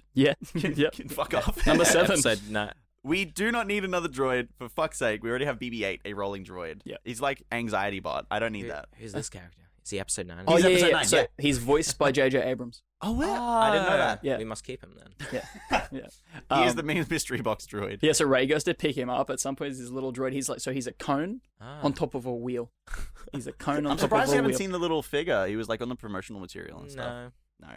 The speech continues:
Speaker 2: I don't like Dio. I thought he was annoying
Speaker 3: Mm.
Speaker 2: and served no point in the plot. Droids aren't really the most necessarily, like, plot-intensive thing, but he didn't
Speaker 3: Yeah.
Speaker 2: serve any comedic value. He didn't serve any writing value. I don't see why he was there.
Speaker 1: He was a plot device character. He existed so that they could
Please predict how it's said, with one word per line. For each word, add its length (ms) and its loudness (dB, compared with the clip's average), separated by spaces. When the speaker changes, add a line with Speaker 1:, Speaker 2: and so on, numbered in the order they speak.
Speaker 2:
I 180 -2
don't 220 -2
like 200 -2
Dio. 340 0
I 100 0
thought 200 -2
he 80 -6
was 160 -4
annoying 440 -2
Speaker 3:
Mm. 60 -16
Speaker 2:
and 220 -6
served 300 -4
no 260 -2
point 320 -4
in 100 -10
the 80 -8
plot. 320 -2
Droids 400 0
aren't 180 -2
really 240 -4
the 100 -6
most 320 -6
necessarily, 540 -4
like, 100 -12
plot-intensive 720 -6
thing, 320 -4
but 100 -8
he 80 -8
didn't 200 -6
Speaker 3:
Yeah. 60 -6
Speaker 2:
serve 140 0
any 160 -4
comedic 380 -4
value. 380 -2
He 80 -8
didn't 160 -6
serve 200 -4
any 260 -8
writing 400 -6
value. 320 -4
I 120 -4
don't 300 -10
see 160 -14
why 240 -8
he 200 -16
was 200 -18
there. 280 -16
Speaker 1:
He 80 4
was 100 2
a 60 -2
plot 140 0
device 240 0
character. 320 -4
He 120 -4
existed 540 -8
so 160 -4
that 260 -6
they 180 0
could 240 -6